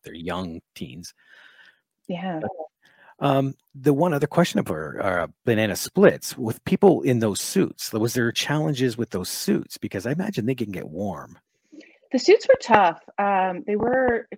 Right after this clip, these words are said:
Speaker 2: quite warm, and they were also quite itchy. <laughs>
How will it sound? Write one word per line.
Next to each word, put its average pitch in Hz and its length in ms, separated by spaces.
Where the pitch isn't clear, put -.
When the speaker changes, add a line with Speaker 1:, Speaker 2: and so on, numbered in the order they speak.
Speaker 2:
quite 180 340
warm, 139 400
and 190 120
they 185 60
were 190 100
also 220 220
quite 214 280
itchy. - 360
<laughs> 659 500